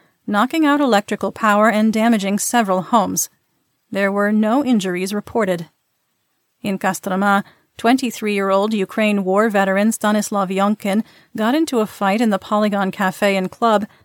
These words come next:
and fired a flare gun into the ceiling.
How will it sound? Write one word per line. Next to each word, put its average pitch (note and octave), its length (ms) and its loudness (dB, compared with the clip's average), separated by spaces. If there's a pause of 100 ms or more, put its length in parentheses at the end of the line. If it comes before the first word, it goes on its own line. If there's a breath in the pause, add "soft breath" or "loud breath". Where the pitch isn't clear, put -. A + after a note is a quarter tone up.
(140 soft breath)
and G#3+ 280 2
fired B3+ 380 0
a B3+ 100 0
flare D4 440 -4
gun A#3 360 4
into A3+ 360 -2
the A#3 120 -4
ceiling. G#3+ 560 -4